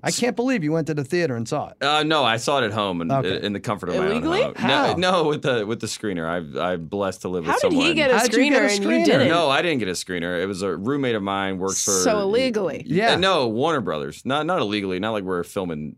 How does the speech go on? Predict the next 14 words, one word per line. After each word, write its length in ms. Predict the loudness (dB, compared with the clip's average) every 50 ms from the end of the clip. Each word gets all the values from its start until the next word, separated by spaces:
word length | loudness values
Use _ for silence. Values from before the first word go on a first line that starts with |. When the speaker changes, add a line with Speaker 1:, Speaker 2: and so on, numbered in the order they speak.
| -12
Speaker 2:
you 80 | -10 -8
know, 120 | -8 -8
this 140 | -8 -10 -12
stuff. 320 | -10 -10 -8 -8 -8 -10 -10 -10
I 20 |
mean, 240 | -10 -8 -8 -10 -12 -16 _ _
Speaker 1:
So 120 | -2 2
Speaker 2:
in 40 | 2
a 40 | 4
Speaker 1:
your 80 | 4 4
Speaker 2:
past 200 | 4 4 4 2
Speaker 1:
roommate 140 | 2 0
Speaker 2:
life, 100 | 0 -2
maybe. 320 | -4 -6 -6 -6 -8 -12